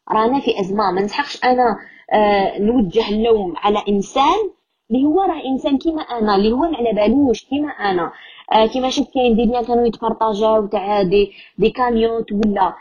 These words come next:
كاين يبارطاجا، كاين اللي شاف باللي بالك سي اون ارناك ما بارطاجاهاش، كاين اللي بالك ما ارتاحش قلبه قال لك اخا نبارطاجي ناس تصدق في عفسه انا مانيش مضامنها. هذه مسؤوليه يا ناس، قبل ما انكم تكلفوا ناس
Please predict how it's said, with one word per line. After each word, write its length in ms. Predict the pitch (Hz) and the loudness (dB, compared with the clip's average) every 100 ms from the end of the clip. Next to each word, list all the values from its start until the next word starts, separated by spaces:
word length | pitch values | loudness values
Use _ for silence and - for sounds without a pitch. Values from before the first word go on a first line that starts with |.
| - _ | -16 _
كاين 200 | - 190 | 0 2
يبارطاجا، 600 | 185 170 165 175 240 330 311 | 2 0 -2 -2 -2 -4 -2
كاين 120 | 247 | 0
اللي 120 | 220 | 2
شاف 260 | 202 220 214 | 0 -2 -2
باللي 200 | 202 202 | 0 0
بالك 220 | 185 190 | 2 0
سي 320 | 190 190 - | 0 -2 -2
اون 80 | 190 | 0
ارناك 320 | 185 185 180 | 2 0 -2
ما 80 | 175 | -2
بارطاجاهاش، 720 | 170 175 233 240 277 294 339 302 - _ _ | -2 -2 0 0 0 -2 -6 -16 -20 _ _
كاين 300 | 277 277 247 | -2 0 2
اللي 180 | 247 | 2
بالك 420 | 208 240 240 233 208 | 0 0 2 0 0
ما 340 | 214 208 202 | 0 2 2
ارتاحش 320 | 202 226 - | 2 -4 -4
قلبه 260 | - 202 185 | -2 -2 -2
قال 160 | 202 | -2
لك 60 | 190 | -2
اخا 220 | - - | -4 -4
نبارطاجي 400 | 196 202 190 190 | -4 -2 -2 0
ناس 240 | 196 196 - | -2 -2 -12
تصدق 340 | - 170 - | -8 -6 -4
في 60 | 202 | -4
عفسه 240 | 190 202 | -2 -2
انا 100 | 190 | 0
مانيش 360 | 190 202 202 196 | 2 2 0 0
مضامنها. 800 | 190 170 381 381 208 330 392 381 - - - _ _ | 0 2 2 2 0 2 0 0 -10 -20 -20 _ _
هذه 320 | - 226 277 | 0 2 2
مسؤوليه 560 | 226 - 180 180 190 170 | -2 -2 0 2 2 0
يا 180 | 139 139 | -2 -8
ناس، 200 | 127 - | -12 -8
قبل 300 | 202 285 330 | -2 2 2
ما 80 | - - | 2 -2
انكم 300 | 196 208 190 | -2 0 -2
تكلفوا 600 | - - 240 202 - 330 - _ _ _ 202 | -2 0 0 0 0 -2 -4 _ _ _ 0
ناس 480 | 226 196 - - | 2 2 -4 -16